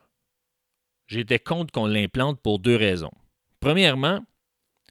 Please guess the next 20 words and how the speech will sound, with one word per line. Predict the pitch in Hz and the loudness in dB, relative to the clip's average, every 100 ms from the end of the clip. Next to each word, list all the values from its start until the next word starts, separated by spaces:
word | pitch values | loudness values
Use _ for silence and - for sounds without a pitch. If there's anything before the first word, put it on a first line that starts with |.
| _ _ _ | _ _ _
c'est | - 147 | -8 -4
parce | 135 131 - | 0 0 2
qu'on | 165 156 131 | 4 4 4
avait | 123 123 139 | 2 4 4
enlevé | 165 170 165 196 | 4 4 4 2
les | 160 | 2
cours | 123 143 143 | 2 2 2
d'enseignement, | 127 - 113 107 120 127 | 2 2 0 0 2 2
euh, | 101 104 | 0 0
religieux | 110 107 101 107 123 | 2 0 0 0 -2
confessionnel. | 117 107 104 - 95 95 151 139 | -2 0 2 2 -2 -2 -2 0
Donc, | 123 123 _ _ - | 0 -2 _ _ -4
il | |
y | |
avait | 110 117 | 0 0
trois | - - 185 202 | 0 4 6 6
confessionnalités | - 151 - 139 - 127 117 107 160 156 | 4 2 4 2 2 2 2 0 -2 -2
qui | 113 | -2
étaient | 101 113 | 0 0
principalement | 107 127 117 - - 104 120 | 0 0 0 0 0 2 2